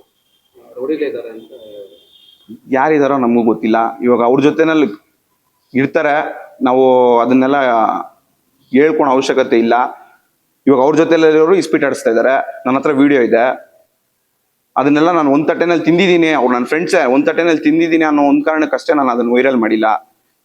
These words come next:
Speaker 2: ಇವ್ರು ಇಷ್ಟು ಚೀಪ್ ಪಬ್ಲಿಸಿಟಿ, ನಂದು ಯಾವ್ದೋ ಇರೋ ಒಂದ್ ಕೇಸ್ ನೆತ್ಕೊಂಡು ಇಷ್ಟು ಚೀಪ್, ಇಷ್ಟು ಚೀಪ್ ಆಗಿ ಇಷ್ಟು ಚೀಪ್ ಪಬ್ಲಿಸಿಟಿ ಮಾಡ್ತಾರೆ ಅಂದ್ರೆ ಅದರಿಂದ ಅವ್ರು ಏನಾರ ಸಿಕ್ಕೋದಾದ್ರೆ ಮಾಡ್ಕೊಳ್ಳಿ, ತೊಂದ್ರೆ ಇಲ್ಲ.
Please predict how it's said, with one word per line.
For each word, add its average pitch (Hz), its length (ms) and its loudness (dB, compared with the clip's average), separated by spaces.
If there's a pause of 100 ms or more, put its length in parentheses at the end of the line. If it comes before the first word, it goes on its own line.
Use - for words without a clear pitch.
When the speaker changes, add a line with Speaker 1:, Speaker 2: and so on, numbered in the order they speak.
Speaker 2:
ಇವ್ರು 170 240 2
ಇಷ್ಟು 175 200 -2
ಚೀಪ್ 196 340 -4
ಪಬ್ಲಿಸಿಟಿ, 175 580 0
ನಂದು 156 200 0
ಯಾವ್ದೋ 165 200 0
ಇರೋ 165 180 2
ಒಂದ್ 156 240 0
ಕೇಸ್ 170 240 -2
ನೆತ್ಕೊಂಡು 151 380 0
ಇಷ್ಟು - 200 -8
ಚೀಪ್, 160 160 -2
ಇಷ್ಟು 135 580 2
ಚೀಪ್ 180 320 -6
ಆಗಿ 156 160 0
ಇಷ್ಟು 151 180 -4
ಚೀಪ್ 170 160 -8
ಪಬ್ಲಿಸಿಟಿ 139 440 -2
ಮಾಡ್ತಾರೆ 127 340 -2
ಅಂದ್ರೆ 156 160 0
ಅದರಿಂದ 151 320 0
ಅವ್ರು 139 160 0
ಏನಾರ 151 180 0
ಸಿಕ್ಕೋದಾದ್ರೆ 139 540 -2
ಮಾಡ್ಕೊಳ್ಳಿ, 117 560 -2
ತೊಂದ್ರೆ 120 400 -2
ಇಲ್ಲ. 104 160 0